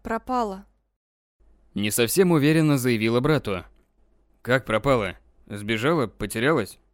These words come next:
Speaker 2: Вера сказала?»
Speaker 1: «Нет, я ее видела во сне, а теперь нет. Пропала. Не смотри на меня так, словно я чокнутая».
Speaker 2: Возмутилась Маргарита. «Вот дура, позвони и точка»,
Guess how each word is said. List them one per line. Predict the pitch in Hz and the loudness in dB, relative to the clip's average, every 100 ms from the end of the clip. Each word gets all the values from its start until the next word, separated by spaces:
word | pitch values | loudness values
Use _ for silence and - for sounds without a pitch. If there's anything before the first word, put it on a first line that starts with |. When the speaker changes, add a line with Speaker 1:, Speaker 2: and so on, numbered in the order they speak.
| _ _ | _ _
Speaker 2:
Вера | 165 220 180 | -4 0 0
сказала?» | 151 147 117 92 - _ _ _ _ _ _ _ _ _ | 0 -2 0 -2 -8 _ _ _ _ _ _ _ _ _
Speaker 1:
«Нет, | 247 254 262 247 202 - - _ _ _ | -8 -4 -2 -2 -4 -10 -20 _ _ _
я | 220 240 | -6 -4
ее | 247 254 | -2 -2
видела | 262 285 262 226 | -2 -2 -2 0
во | 233 | -2
сне, | - 269 247 202 - | -2 -4 -4 -6 -8
а | 220 | -10
теперь | 233 277 277 | -6 -2 -2
нет. | 233 226 208 - _ _ _ | -2 -4 -6 -14 _ _ _
Пропала. | - 269 311 311 214 190 _ _ _ _ _ _ _ _ _ _ | -6 -4 0 0 0 -8 _ _ _ _ _ _ _ _ _ _
Не | 220 208 | -10 -4
смотри | 214 196 254 | -4 -2 0
на | 311 | 0
меня | 269 220 | 0 0
так, | - 202 - | 0 -4 -4
словно | 220 220 | -4 0
я | 214 214 | 0 0
чокнутая». | 254 214 208 208 196 196 _ _ _ _ _ _ _ _ | -2 -2 -4 -6 -8 -8 _ _ _ _ _ _ _ _
Speaker 2:
Возмутилась | 101 110 107 127 170 196 151 | -6 -4 0 -2 2 2 4
Маргарита. | 156 139 131 110 - 87 - _ _ _ _ _ _ - | 2 2 2 2 -2 -8 -10 _ _ _ _ _ _ -14
«Вот | 107 143 143 | -2 0 2
дура, | 147 117 90 - _ | 0 0 -2 -8 _
позвони | - 151 175 196 160 | -4 0 0 2 2
и | 127 | 2
точка», | 135 - - 87 | 0 -2 -6 -8